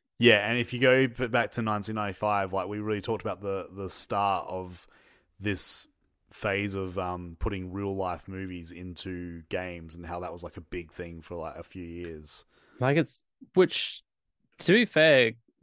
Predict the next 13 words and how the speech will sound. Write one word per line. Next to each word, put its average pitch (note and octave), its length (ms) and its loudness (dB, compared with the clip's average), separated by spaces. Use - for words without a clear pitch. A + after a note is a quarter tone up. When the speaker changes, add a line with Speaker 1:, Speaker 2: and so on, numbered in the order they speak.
Speaker 2:
going D#3+ 260 8
up E3+ 160 4
against C3+ 340 2
the A2+ 60 0
horrible B2 360 6
graphics, A#2+ 600 4
it's A#2+ 200 0
pretty D3+ 320 4
Speaker 1:
Mm. A2 40 -4
Speaker 2:
clever, G2 440 2
and B2+ 140 4
it B2 80 4
looks C3 600 4